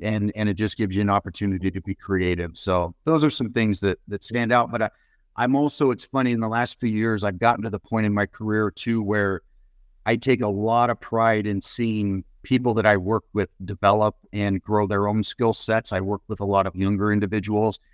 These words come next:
and seeing individuals grow and prosper and move on in their careers has been something that I've really enjoyed. And I think as I enter kind of this next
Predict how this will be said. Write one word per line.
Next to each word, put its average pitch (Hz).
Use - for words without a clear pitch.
and 104
seeing 143
individuals 104
grow 98
and 98
prosper 110
and 143
move 131
on 123
in 113
their 117
careers 110
has 117
been 110
something 101
that 104
I've 98
really 107
enjoyed. 104
And 98
I 104
think 113
as 107
I 104
enter 107
kind 110
of 95
this 104
next 110